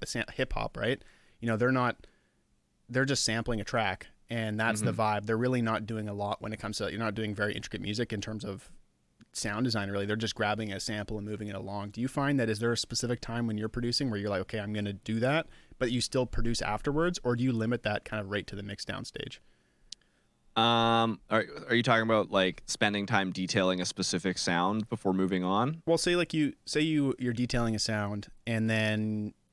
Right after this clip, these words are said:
Speaker 1: you know, you, you're basically, "Okay, I don't wanna work on this anymore. I wanna freeze it and then be done with it." Do you find that you,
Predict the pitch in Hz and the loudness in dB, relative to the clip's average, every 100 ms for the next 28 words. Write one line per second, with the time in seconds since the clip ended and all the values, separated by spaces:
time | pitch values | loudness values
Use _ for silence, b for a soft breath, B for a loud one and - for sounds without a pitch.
0 | - 120 107 104 107 - 107 120 113 117 | -8 -4 -2 -2 -6 -10 -14 -10 -2 0
1 | 117 113 101 107 110 113 107 110 110 104 | 2 -2 0 0 2 2 2 0 0 -2
2 | 101 107 104 113 143 107 110 104 - 117 | -2 -2 -2 2 2 4 2 -2 -4 -4
3 | 110 110 101 - 104 104 104 107 104 95 | -4 -2 -4 -4 -6 -4 -6 -6 -4 -4
4 | 101 - - 123 - 117 127 131 120 | -4 -6 0 0 0 0 2 2 0